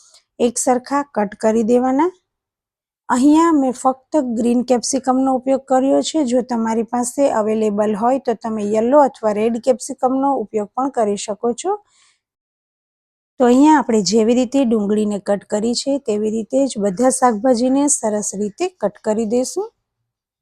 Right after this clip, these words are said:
તો આવી રીતે મેં અહીંયા અડધા કેપ્સિકમનો ઉપયોગ કર્યો છે, તેને પણ લાંબા લાંબા, અ, પીસની અંદર કટ કરી લેવાનું છે.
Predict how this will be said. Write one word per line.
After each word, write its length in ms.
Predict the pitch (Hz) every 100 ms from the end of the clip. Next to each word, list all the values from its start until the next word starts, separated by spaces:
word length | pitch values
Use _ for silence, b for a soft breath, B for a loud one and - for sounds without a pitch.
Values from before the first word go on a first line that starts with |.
| _ _ _ _ _ _ _ _ _ _ _ _ _ _ _ _ _ _ _ _ _ _
તો 20 | 262
આવી 220 | 254 277
રીતે 200 | 269 311
મેં 180 | 302 277
અહીંયા 360 | 247 247 294 285
અડધા 300 | 214 208 233
કેપ્સિકમનો 640 | 247 233 - 254 247 254 254
ઉપયોગ 280 | 196 226 220
કર્યો 280 | 226 226 240
છે, 180 | 247 302
તેને 300 | 302 220 208
પણ 300 | 190 262 285
લાંબા 240 | 226 202 196
લાંબા, 420 | 196 196 226 339 - b b b _ _
અ, 120 | 247 226 208 208 208 196 _ _ _ _ _ _ 233
પીસની 340 | 226 240 226
અંદર 280 | 220 240 370 359 _
કટ 180 | 208 190
કરી 300 | - 214 233
લેવાનું 400 | 240 240 247 269
છે. 180 | 254 330